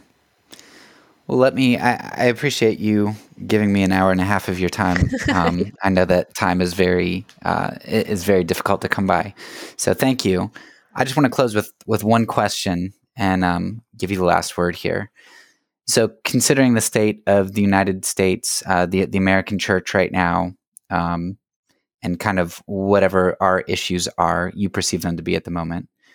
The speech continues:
Speaker 1: um, and knowing what you know about the Chinese church,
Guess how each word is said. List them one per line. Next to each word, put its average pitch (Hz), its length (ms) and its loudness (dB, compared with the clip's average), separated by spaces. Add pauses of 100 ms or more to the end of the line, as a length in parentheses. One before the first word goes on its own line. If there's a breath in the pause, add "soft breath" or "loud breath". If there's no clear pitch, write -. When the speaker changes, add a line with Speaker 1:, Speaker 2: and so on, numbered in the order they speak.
(520 soft breath)
Speaker 1:
um, 87 320 -2
and 98 260 2
knowing 107 220 4
what 101 140 2
you 95 60 -2
know 98 100 2
about 92 280 0
the 95 60 -6
Chinese 90 500 -4
church, - 560 -6